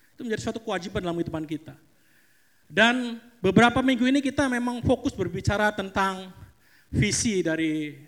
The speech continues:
jemaat kita. Ya, home. Home. Saudara tahu artinya home? Home pimpa. <laughs> Home itu rumah,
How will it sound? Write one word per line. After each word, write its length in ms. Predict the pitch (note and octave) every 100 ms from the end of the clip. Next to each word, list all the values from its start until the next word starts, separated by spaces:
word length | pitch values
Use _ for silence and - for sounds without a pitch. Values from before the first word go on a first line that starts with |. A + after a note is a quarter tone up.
| -
jemaat 400 | C3+ C#3+ D#3 E3
kita. 400 | E3 E3 F3 C#3 - - _ -
Ya, 80 | C#3 - -
home. 400 | F#3+ C3 G2+ - _ _ _ _ _ _ _ - -
Home. 320 | B3 A3+ - - - - _ _ _ _
Saudara 320 | D3 D#3 F3+
tahu 160 | G#3+ F#3+
artinya 320 | F#3+ G#3 F3+
home? 320 | G#3+ C4 C#4 - - - - - - _ _ _ -
Home 320 | F3 F3 E3+
pimpa. 800 | F#3 F#3 F3+ F3 F#3+ E3+ A#2 G#2 _ _ _
<laughs> 800 | - C3+ A#2 C#3+ - - - -
Home 320 | B3+ A#3+ A3+
itu 80 | A#3
rumah, 400 | A#3+ A#3 G3+ A#2+